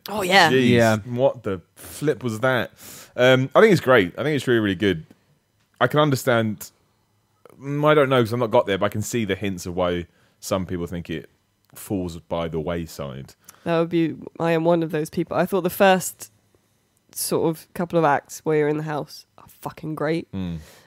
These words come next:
Speaker 1: Uh, and then I think the, the final kind of third, uh, where it just sort of becomes a shooter, just kinda really let, let it down quite a bit.
Speaker 2: I think it's hard because it's obviously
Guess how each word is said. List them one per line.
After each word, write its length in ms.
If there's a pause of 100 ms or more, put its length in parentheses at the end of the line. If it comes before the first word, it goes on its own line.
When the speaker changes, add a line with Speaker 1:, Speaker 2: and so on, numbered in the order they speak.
(140)
Speaker 1:
Uh, 400
and 160
then 80
I 80
think 380 (460)
the, 720 (120)
the 80
final 500
kind 220
of 80
third, 540 (680)
uh, 200
where 220
it 80
just 160
sort 140
of 20
becomes 300
a 60
shooter, 480
just 320
kinda 320
really 240
let, 180 (140)
let 200
it 120
down 520 (120)
quite 180
a 40
bit. 140
Speaker 2:
I 60
think 200
it's 120
hard 480
because 260
it's 120
obviously 480